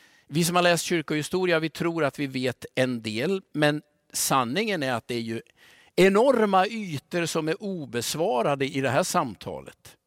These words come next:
Du, Petrus, är klippan och på den klippan ska jag bygga min kyrka. Okej, hur går det här till? När börjar vi? Ska vi skriva ett avtal? Får jag lön?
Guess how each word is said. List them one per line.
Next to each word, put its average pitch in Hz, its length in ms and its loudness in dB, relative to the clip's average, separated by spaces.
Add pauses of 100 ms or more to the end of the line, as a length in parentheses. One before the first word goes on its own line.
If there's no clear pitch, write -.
(840)
Du, 220 420 2 (300)
Petrus, 180 480 4
är 165 60 -2
klippan 196 580 0
och 147 120 -2
på 156 80 0
den 180 220 0
klippan 156 520 -2
ska - 160 -6
jag 135 100 2
bygga 131 340 -4
min 107 220 -6
kyrka. 127 540 -6
Okej, 113 420 -6 (340)
hur 196 300 2
går 165 180 4
det 143 80 4
här 143 280 -2
till? 185 440 -6 (580)
När 160 220 4
börjar 147 440 0
vi? 165 160 -4
Ska - 180 -2
vi 165 80 -4
skriva 151 260 -2
ett 139 160 -4
avtal? 151 720 2
Får 170 260 0
jag 143 160 4
lön? 135 640 0